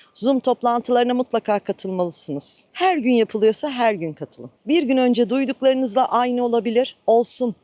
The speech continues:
gene katılın. Çünkü duyacağımız bir tane kelime bizim başarı yolunda hayatımızı değiştirebilir. Belki bir gün önce o kelimeyi duymadık, bir gün sonra duyacağız o kelimeyi. Sponsorlarımıza sarılalım,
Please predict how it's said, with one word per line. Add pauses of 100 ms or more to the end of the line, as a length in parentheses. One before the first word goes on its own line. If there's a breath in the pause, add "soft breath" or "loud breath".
(140)
gene
katılın. (140)
Çünkü
duyacağımız
bir
tane
kelime (420 loud breath)
bizim
başarı
yolunda
hayatımızı
değiştirebilir. (300 loud breath)
Belki
bir
gün
önce
o
kelimeyi
duymadık, (340 loud breath)
bir
gün
sonra
duyacağız
o
kelimeyi. (200)
Sponsorlarımıza
sarılalım,